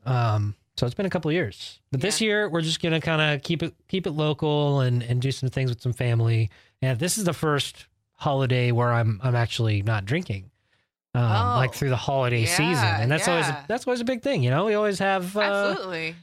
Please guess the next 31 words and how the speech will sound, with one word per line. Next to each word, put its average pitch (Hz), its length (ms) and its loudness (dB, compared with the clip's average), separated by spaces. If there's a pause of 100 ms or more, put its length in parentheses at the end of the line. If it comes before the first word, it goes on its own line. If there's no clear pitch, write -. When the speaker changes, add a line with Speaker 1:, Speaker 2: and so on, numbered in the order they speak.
(140)
Speaker 1:
let's 247 140 -6
take 220 180 -2
some 190 140 0
whiskey 151 340 0
with 165 220 0
us 175 320 0
to, - 100 -4
Speaker 2:
Mm-hmm. 151 280 0
Speaker 1:
to 160 60 -2
family, 151 520 0
or 147 200 2
wine, 123 600 2
of 127 120 -4
course, 135 360 -2
is 120 120 -2
something 120 300 -4
to, 113 400 0
to 110 180 -2
enjoy. 110 540 2
And 107 240 0 (500)
so 143 200 0
it'll 160 160 2
be, 151 400 2 (500)
I 196 100 2
don't 185 120 0
think 165 140 0
it's 143 80 -2
gonna 143 160 0
be 135 120 2
any 123 200 2
diff-, 135 180 -4